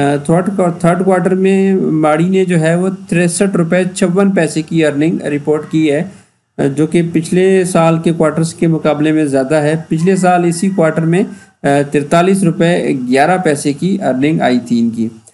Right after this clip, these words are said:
तो इस तरह total नौ month की जो earning हो गई है माड़ी petroleum की, वो एक सौ चौहत्तर रुपये नौ पैसे की हो गई है,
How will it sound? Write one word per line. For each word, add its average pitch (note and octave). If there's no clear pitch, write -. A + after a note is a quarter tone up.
तो E3+
इस E3+
तरह G#3+
total G#3
नौ F#3
month G#3
की G3
जो F#3+
earning E3+
हो D#3
गई F3
है E3+
माड़ी D3+
petroleum D3+
की, D#3+
वो E3+
एक E3+
सौ G3
चौहत्तर F#3+
रुपये F3
नौ D3+
पैसे D3
की C#3+
हो A#2+
गई A#2
है, A2